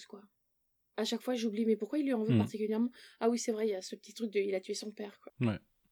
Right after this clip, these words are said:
Speaker 2: Moi, ça m'avait, je, je crois qu'on en a déjà parlé, je sais plus si c'était en off ou dans un podcast.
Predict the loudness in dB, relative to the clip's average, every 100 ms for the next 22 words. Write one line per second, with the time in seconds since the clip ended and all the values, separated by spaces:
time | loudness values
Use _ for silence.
0 | _ _ _ _ _ _ _ _ 4 10
1 | 12 12 12 12 12 10 8 4 -2 -2
2 | 2 4 4 2 4 10 12 12 12 10
3 | 10 10 10 8 4 0 0 -2 4 6
4 | 8 6 4 2 2 2 -2 -2 -2